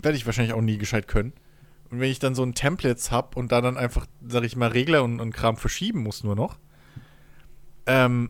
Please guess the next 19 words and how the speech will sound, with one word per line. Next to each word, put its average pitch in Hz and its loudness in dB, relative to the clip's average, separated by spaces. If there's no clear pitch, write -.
ja, 107 2
also 104 0
dann, 110 -6
dann 110 -4
kann 110 -6
selbst 107 -2
ich 117 -8
damit, 98 -8
äh, 98 -6
mal 98 -8
so 98 -8
zwanzig, 98 -8
dreißig 101 -6
Charaktere 104 0
rauskacken 95 -4
oder 95 -2
N 98 -6
P - -6
Cs. - -4